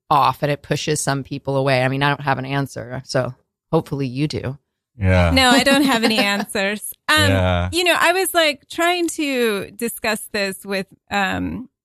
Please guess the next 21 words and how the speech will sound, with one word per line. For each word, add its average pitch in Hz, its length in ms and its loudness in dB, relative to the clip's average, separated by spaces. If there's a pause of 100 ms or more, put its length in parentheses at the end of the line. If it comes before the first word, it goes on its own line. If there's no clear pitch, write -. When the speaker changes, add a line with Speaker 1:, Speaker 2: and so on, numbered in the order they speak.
(180)
Speaker 3:
with 220 240 -2
an 202 100 -4
editor 180 580 -2
because, 208 460 -4 (440)
uh, 196 140 -2
and 214 140 -2
he 214 120 -2
<laughs> 214 80 0
will 277 100 6
go 285 200 0
unnamed 220 400 -4
'cause 233 220 -6
I 196 80 -4
don't 196 160 -6
know 202 80 -2
if 196 100 -6
he's 196 140 -8
gonna 190 140 -8
listen 185 240 -10
to 202 60 -6
this, - 100 -20